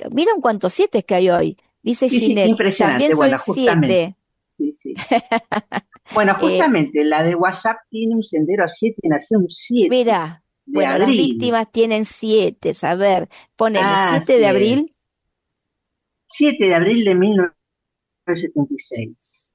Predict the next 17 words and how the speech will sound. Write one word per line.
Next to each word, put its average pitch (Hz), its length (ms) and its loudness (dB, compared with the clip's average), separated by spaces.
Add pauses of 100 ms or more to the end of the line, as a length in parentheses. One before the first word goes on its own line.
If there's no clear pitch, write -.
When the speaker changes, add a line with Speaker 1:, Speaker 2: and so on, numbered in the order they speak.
(140)
Speaker 2:
Bueno, 139 280 -2
tiene 220 180 0
un 190 40 4
hogar 170 200 0
Speaker 1:
Bien. 131 100 -2
Speaker 2:
once, 123 320 -12
¿no? 160 260 -4 (120)
Speaker 1:
Hogar 196 340 2
Speaker 2:
Eh, 175 40 2
Speaker 1:
once. 240 600 0 (540)
Speaker 2:
Fuerte 196 260 -2
Sol 170 200 0
de 160 80 2
Vida, 160 300 4
cinco 208 400 0
de 160 180 2
veintitrés. 208 1200 -2